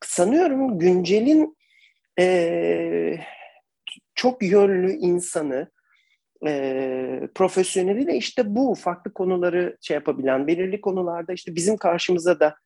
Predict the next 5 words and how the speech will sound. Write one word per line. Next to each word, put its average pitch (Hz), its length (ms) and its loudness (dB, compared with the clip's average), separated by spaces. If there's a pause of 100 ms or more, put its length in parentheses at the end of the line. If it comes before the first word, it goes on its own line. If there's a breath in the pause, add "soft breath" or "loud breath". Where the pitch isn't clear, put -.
(280)
oturup 180 380 -2 (920)
bizim 180 240 4
konularımızı, 147 800 4 (540 loud breath)
e, 127 1000 -4
konuşabilen, 139 680 0